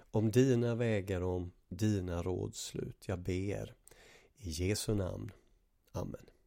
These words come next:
Vi ska alltså läsa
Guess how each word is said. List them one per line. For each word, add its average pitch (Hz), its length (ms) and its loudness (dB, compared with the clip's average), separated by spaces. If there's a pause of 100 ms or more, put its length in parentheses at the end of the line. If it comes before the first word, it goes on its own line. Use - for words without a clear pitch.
(4000)
Vi 123 180 6
ska - 200 4
alltså 117 460 4
läsa 104 680 0